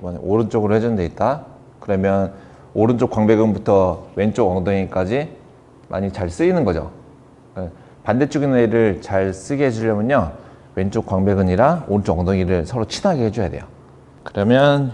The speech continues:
요런 소프트 블럭을 활용해서 선생님들이 알고 있는 버드독 자세를 먼저 취하고요. 덤벨을 왜 들고 왔느냐? 덤벨을 당겨가지고요, 선생님들이 원암 덤벨 하는 느낌으로 광배근을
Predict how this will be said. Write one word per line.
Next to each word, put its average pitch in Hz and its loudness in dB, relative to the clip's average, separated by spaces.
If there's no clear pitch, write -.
요런 95 0
소프트 170 0
블럭을 135 2
활용해서 120 0
선생님들이 147 0
알고 120 4
있는 120 0
버드독 127 4
자세를 107 0
먼저 90 -4
취하고요. 120 2
덤벨을 151 4
왜 127 8
들고 131 4
왔느냐? 110 2
덤벨을 151 2
당겨가지고요, 131 0
선생님들이 131 0
원암 165 2
덤벨 156 0
하는 131 2
느낌으로 107 -2
광배근을 143 -2